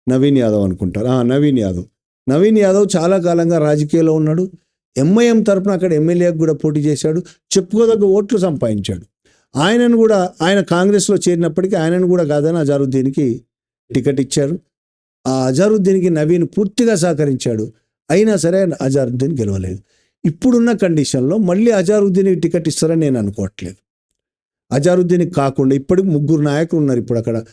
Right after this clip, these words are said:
కాంగ్రెస్ టికెట్ ఆశించే నవీన్ యాదవ్తో సహా ఇంకా ఇద్దరు నాయకులు ఉన్నారు. వాళ్ళు టికెట్ కోసం చాలా సీరియస్గా ప్రయత్నిస్తున్నారు. వాళ్ళు లోకల్ లీడర్స్, చాలా ఏళ్ళుగా కాంగ్రెస్తో ఉన్నవాళ్ళు. అలాంటి వాళ్ళకు కాకుండా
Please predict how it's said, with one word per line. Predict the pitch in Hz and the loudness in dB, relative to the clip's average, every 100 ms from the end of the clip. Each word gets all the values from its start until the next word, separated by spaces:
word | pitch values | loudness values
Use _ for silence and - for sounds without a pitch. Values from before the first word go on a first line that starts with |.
| _ _ | _ _
కాంగ్రెస్ | 127 131 147 147 | -2 0 0 -2
టికెట్ | - 120 120 | -4 -4 -2
ఆశించే | 117 113 107 117 | -4 -4 -4 -2
నవీన్ | 120 135 131 | 0 0 0
యాదవ్తో | 131 120 117 123 | 0 0 -2 -4
సహా | 107 120 147 - _ _ 127 | -4 -4 -4 -8 _ _ -4
ఇంకా | 123 139 | 0 0
ఇద్దరు | 120 117 110 - | 0 0 -2 -4
నాయకులు | 127 113 120 120 110 | -4 -2 -2 -2 -4
ఉన్నారు. | 110 139 196 _ _ _ | -2 -4 -6 _ _ _
వాళ్ళు | 117 135 180 | -2 0 0
టికెట్ | 175 180 160 | 0 -4 -2
కోసం | 160 156 160 147 | 0 0 0 -2
చాలా | 117 | -2
సీరియస్గా | - 120 143 151 - 147 - - _ - | -2 0 0 -2 -2 -2 -4 -10 _ -4
ప్రయత్నిస్తున్నారు. | 143 131 139 - 147 151 190 - _ 156 | -2 -2 -6 -2 -2 -2 -4 -10 _ 0
వాళ్ళు | 180 180 | 2 4
లోకల్ | 202 202 220 | 4 2 0
లీడర్స్, | 170 113 92 - - - _ _ _ _ _ - | 0 0 -4 -8 -12 -16 _ _ _ _ _ -6
చాలా | 127 170 220 233 | -2 0 2 2
ఏళ్ళుగా | 208 175 185 214 | 2 2 2 0
కాంగ్రెస్తో | 180 165 175 175 - 156 | -2 -2 0 -2 0 0
ఉన్నవాళ్ళు. | 135 113 95 90 - _ _ _ _ - | 0 -2 -4 -8 -12 _ _ _ _ -4
అలాంటి | 170 220 208 | 0 2 2
వాళ్ళకు | 196 190 214 226 | 2 2 2 0
కాకుండా | 175 170 170 190 165 156 | -2 -2 0 0 0 -2